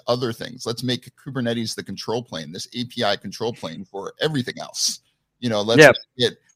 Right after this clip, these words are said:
Speaker 1: let's bring it up for cloud providers. Let's create, you know, uh,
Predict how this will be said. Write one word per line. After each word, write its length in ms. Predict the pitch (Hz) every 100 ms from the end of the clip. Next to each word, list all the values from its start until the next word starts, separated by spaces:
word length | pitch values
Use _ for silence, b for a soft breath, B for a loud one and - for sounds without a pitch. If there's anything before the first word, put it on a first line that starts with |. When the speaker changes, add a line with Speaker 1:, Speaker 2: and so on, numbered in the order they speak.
| -
Speaker 1:
let's 120 | 143
bring 220 | 160 151
it 80 | 143
up 240 | 135 131
for 540 | - 135 127 123 123 120
cloud 300 | - 143 147
providers. 600 | 139 107 101 87 85 -
Let's 220 | 123 123
create, 540 | - - 131 120 117 95 _
you 100 | 131
know, 380 | 117 110 107 104
uh, 340 | 101 104 101